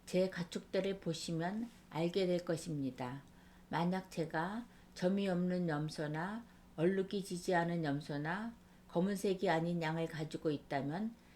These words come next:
제가 그것을 훔친 것으로 여기셔도 좋습니다. 라반이 대답했습니다. "좋네. 자네 말대로 하겠네." 그러나 그날 라반은 몸에 줄무늬나 점이 있는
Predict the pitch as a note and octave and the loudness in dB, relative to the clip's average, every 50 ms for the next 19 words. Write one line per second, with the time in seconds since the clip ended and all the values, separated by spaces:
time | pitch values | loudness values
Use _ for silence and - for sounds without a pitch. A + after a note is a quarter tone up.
0 | - - - - F3+ F3 F#3 F#3+ F#3+ F#3+ - - - E3+ E3 E3+ - F#3 G3 A3 | -20 -14 -6 -2 0 2 2 2 0 -2 -4 0 0 0 0 2 0 0 0 0
1 | B3 - - - - - - D4 C4+ C4 C4 - C#4 B3 A3+ G3+ F#3 F#3 - G3 | -2 -6 -10 -20 -18 -8 -2 0 0 2 2 2 2 2 4 4 2 2 2 2
2 | F#3+ F3+ E3 D3+ D3+ E3 D#3 - F3 D3+ - F#3 F#3+ F3+ F3 E3 D#3+ - - D3+ | 4 6 6 4 2 0 -4 -2 -2 -2 0 -2 -2 -2 -2 -4 -4 -4 -4 -2
3 | D3 C3+ B2+ B2 C3+ B2 C3+ C#3 C3+ - - - - - - _ _ _ _ _ | -2 -2 0 0 -2 -4 -4 -6 -10 -14 -18 -20 -20 -20 -20 _ _ _ _ _
4 | _ _ _ _ _ _ _ _ - - F#3 F3+ F3 G3 F#3+ F#3 F#3+ G#3+ G#3+ - | _ _ _ _ _ _ _ _ -8 -4 -2 0 2 2 2 2 4 2 2 0
5 | G#3 F3+ - G3 F#3+ - G3+ F#3 F#3 - - F3 E3 D#3 D3+ D3 - C#3+ C#3 C#3+ | 0 0 0 0 -2 0 -2 -4 -4 -2 -2 -2 0 0 -2 -2 -2 -2 -2 -2
6 | C#3+ C#3 - - - - - - - - F#3 F3+ E3+ E3 D#3+ D#3 D3+ D#3 D3+ - | -2 -4 -8 -14 -20 -20 -18 -10 -2 0 2 2 2 2 2 0 0 -2 -4 -8
7 | - - - - - - - F#3 F#3+ G3 G3 F#3+ F3+ F3 E3+ E3+ E3+ D#3 F3+ G3 | -12 -20 -20 -20 -8 -2 0 2 2 2 4 4 4 4 4 4 4 4 4 2
8 | G#3 A3 G#3 - F#3 F3 E3 D3+ C#3+ C#3+ D3+ D3+ - - - - - - - _ | 0 0 0 0 0 0 0 -2 -2 -4 -6 -8 -10 -14 -20 -20 -20 -20 -20 _
9 | _ _ _ _ _ _ _ _ _ _ _ - - G3+ G#3 G#3 G#3 G#3 G#3 G3+ | _ _ _ _ _ _ _ _ _ _ _ -10 -6 -4 -2 0 2 2 2 2
10 | - - F#3+ F#3 F#3 F#3 F#3 E3+ E3+ D#3+ D#3+ - D#3+ D#3 D#3 D#3 D#3 F3 G3+ A#3 | 2 0 0 2 2 2 4 4 4 4 4 4 2 2 2 2 0 0 0 0
11 | B3 - - - - - - - F3 F3+ F#3+ G3 F#3+ F#3+ - - G3 G3 F#3+ F#3 | -2 -2 -6 -16 -20 -10 -2 0 2 4 4 4 4 2 2 2 2 4 4 4
12 | F3+ F3 E3+ E3 D#3+ D#3+ E3+ F#3 G3+ A3 A#3+ A#3+ - - - - - - - F3 | 4 2 2 2 2 2 2 2 0 0 -2 -4 -8 -16 -20 -20 -12 -2 0 2
13 | F#3 G3+ G3+ G3+ F#3+ F3+ F3 E3+ E3+ E3+ F3+ G3+ A3+ B3+ C4 | 2 4 4 4 4 4 4 2 2 2 0 2 2 0 0